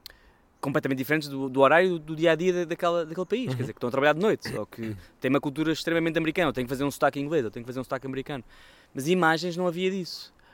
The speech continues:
Speaker 1: Ahm, pronto, e essa diferença que eu quero fazer: é trazer uma coisa que eu até acho que é um risco, e posso não estar a, a conseguir, e posso falhar, mas trazer uma coisa que não, pá, que não é vista, ou que não foi vista, e que está a fazer também, de alguma forma,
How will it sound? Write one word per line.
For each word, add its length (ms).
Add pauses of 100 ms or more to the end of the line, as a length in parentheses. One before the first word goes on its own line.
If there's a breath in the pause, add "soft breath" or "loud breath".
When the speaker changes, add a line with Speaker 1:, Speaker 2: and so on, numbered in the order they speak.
(140 soft breath)
Speaker 1:
Ahm, 720 (300 soft breath)
pronto, 180
e 60
essa 160
diferença 200
que 60
eu 40
quero 120
fazer: 260
é 40
trazer 180
uma 120
coisa 300
que 120
eu 180
até 240
acho 200
que 60
é 40
um 80
risco, 400 (480 soft breath)
e 80
posso 320
não 80
estar 180
a, 120 (360)
a 60
conseguir, 420
e 40
posso 200
falhar, 320 (520 soft breath)
mas 380
trazer 380
uma 120
coisa 280
que 160
não, 400
pá, 140
que 100
não 120
é 80
vista, 360
ou 40
que 80
não 80
foi 160
vista, 480 (380 soft breath)
e 80
que 60
está 200
a 40
fazer 320
também, 420
de 60
alguma 240
forma, 280